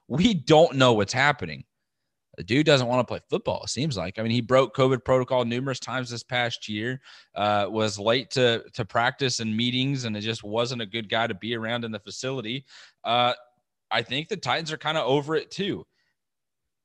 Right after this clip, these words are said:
That does suck because you thought this was the future of your offensive line at right tackle. You thought you had the guy, you thought you had the replacement.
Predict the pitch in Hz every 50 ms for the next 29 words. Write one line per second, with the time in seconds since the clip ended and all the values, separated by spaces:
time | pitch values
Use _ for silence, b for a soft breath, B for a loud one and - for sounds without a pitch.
0 | _ _ - 127 131 120 135 151 156 135 - - - - 127 160 175 151 135 -
1 | - 120 120 113 - 127 120 113 117 123 120 - - 117 113 123 120 - 127 120
2 | 113 - 127 123 117 113 107 101 - - 120 123 117 - 127 123 110 101 107 104
3 | 107 107 113 - 110 104 - 101 85 90 104 123 131 117 95 78 95 101 101 90
4 | - - 110 117 143 - - 101 90 95 101 - 101 101 107 90 104 101 92 -
5 | 101 101 120 147 139 131 90 - 90 87 95 104 110 101 - 107 101 90 101 101
6 | 95 101 117 107 104 101 98 92 87 - 117 127 156 151 - - 104 104 117